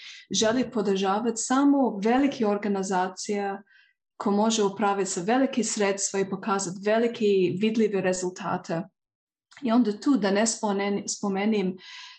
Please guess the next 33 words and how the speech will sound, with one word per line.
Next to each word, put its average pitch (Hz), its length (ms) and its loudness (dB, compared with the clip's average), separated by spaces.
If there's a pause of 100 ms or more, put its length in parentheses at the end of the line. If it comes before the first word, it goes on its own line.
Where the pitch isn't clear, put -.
(140)
e, 196 180 -2
v-, 202 160 -4
e, 196 220 -2
podrška 220 600 0
mirovne 214 540 2
i 185 60 2
me-, 190 260 0
i, 202 220 2
i 202 280 2
ekumenske 196 580 2
inicijative 185 800 -2
š-, - 140 -6
koji 190 160 -2
je - 120 -4
izuzetno 185 720 2
slab. 175 420 -2 (800)
Em, 180 640 0 (180)
ja 247 260 2
smatram 294 480 2
da 202 160 2
to, 226 480 2 (140)
e, 190 380 -2
ugrožava 214 760 0
opstanak 190 640 -2
mnogo 226 340 2
bazične 175 520 -2
inicijative 175 720 -4
sada, 175 540 -6
čiji 196 160 0
je 190 180 -2
kredibilitet 202 1040 0
i 196 80 2
ustrajnost 208 800 0